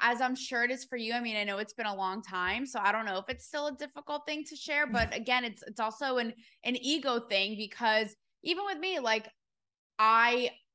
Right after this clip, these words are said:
Speaker 1: would tell myself, "I've been front row at the Emmys. I've, like you, have sat down with Oprah," which I wanna talk to you about. Like, I've done, I've traveled the world to Marvel movie sets. How am I near, now home in, you know, Connecticut suburbs, right? Like, it's just,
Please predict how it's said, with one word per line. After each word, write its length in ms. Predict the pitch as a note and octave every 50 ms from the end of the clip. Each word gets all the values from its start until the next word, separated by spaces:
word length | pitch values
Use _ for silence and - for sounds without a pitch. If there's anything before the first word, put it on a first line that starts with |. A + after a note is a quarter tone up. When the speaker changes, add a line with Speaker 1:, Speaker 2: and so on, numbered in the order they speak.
| _ _ _
Speaker 1:
would 200 | A3 A3 B3 A#3
tell 260 | - A#3 B3 B3 C4
myself, 460 | C4+ B3+ A#3+ A#3+ A#3+ B3 G#3+ G#3+ G#3 - _ _ _ _ _ _ _
"I've 200 | A3 A#3 F3+ A3+
been 300 | A#3+ B3+ B3+ C4 C4 C4 B3+ C4 - _ _ - - - -
front 200 | B3 B3 B3+ - -
row 140 | C4 B3+
at 100 | B3+ B3+
the 60 | B3+ -
Emmys. 420 | - B3+ B3+ B3+ A#3+ A#3 A3 G3 - - _ _ _ _ _ -
I've, 360 | A3 A3+ A#3+ B3+ A#3+ B3 - _
like 280 | A3 A#3+ A#3 A3+ A3+ -
you, 580 | A3+ C4 D4 D4 C#4 B3+ B3 B3 B3 - - -
have 280 | - - A3+ A#3+ A3+ A3+
sat 300 | - - A#3 G3+ G#3+ G#3+
down 160 | B3+ A3+ A3
with 100 | A3+ G#3
Oprah," 400 | - - - A#3+ - B3 G3+ F#3
which 160 | F#3+ G3+ A3+
I 60 | G#3+ G3
wanna 220 | G3+ G3+ G3+ A3
talk 240 | A#3 C4 A#3 A#3+ A#3+ -
to 60 | B3+
you 60 | A3
about. 140 | A3 F3+ D#3+
Like, 120 | G#3+ G#3+
I've 180 | A3+ A#3 A3 E3+
done, 200 | B3+ B3 B3 B3
I've 100 | A#3 -
traveled 460 | - - - B3 B3+ B3+ A#3+ B3+ A#3+
the 80 | B3 A#3+
world 340 | A#3 B3 B3+ B3+ B3 A#3+
to 80 | - A#3+
Marvel 320 | A#3 G#3+ A3 A3+ A3 A3+ A3+
movie 260 | A#3+ C4+ C#4+ C#4+ C4+
sets. 300 | - - G#3+ G3+ - - _ _ - _ _
How 280 | - B3+ B3 B3+ C4 C#4
am 100 | C4+ C4+
I 140 | B3+ C4 C4
near, 260 | B3+ B3 A#3+ A#3+ - - -
now 340 | A#3+ A3+ G#3+ G#3 G#3 A3 G#3+
home 540 | - A3+ A#3 A3+ A3 A3 A3 A3 A3 A3 A3+ - - _ _ _ _ _
in, 480 | A3+ A3+ A3 G#3+ G#3 G#3 G#3 G3+ - - -
you 120 | G#3+ A3+
know, 400 | G#3 G3+ G3 F#3 F3+ F#3 F#3 F3+ _ _ _ _ _ _ _ _ - -
Connecticut 480 | B3 A#3 A3 G#3+ G#3+ G#3 A3+ G3+ -
suburbs, 480 | - - - E3+ E3+ D3 A#2+ A2 F3+ F3
right? 180 | F3+ B2 - A3+
Like, 200 | A#3+ A#3+ A#3 A#3+
it's 320 | - B3 B3 B3 B3 -
just, 240 | - C4+ B3+ A#3+ -